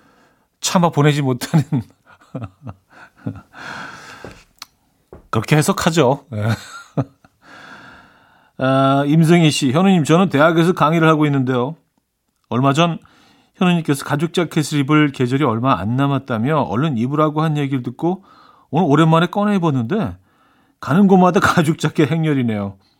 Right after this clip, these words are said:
커플템 속출, 혼자 웃음이 납니다. 현우님도 오늘 입으셨나요?" 하셨어요.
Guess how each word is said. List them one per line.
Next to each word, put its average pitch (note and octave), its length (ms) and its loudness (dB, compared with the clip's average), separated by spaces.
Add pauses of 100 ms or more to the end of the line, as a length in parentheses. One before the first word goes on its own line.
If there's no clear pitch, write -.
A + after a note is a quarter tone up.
(380)
커플템 E3 540 0
속출, - 560 -4 (520)
혼자 D3+ 300 0
웃음이 B2+ 360 0
납니다. G#2+ 520 -2 (560)
현우님도 D#3 420 0
오늘 D3 300 2
입으셨나요?" C3 800 -4
하셨어요. - 360 -14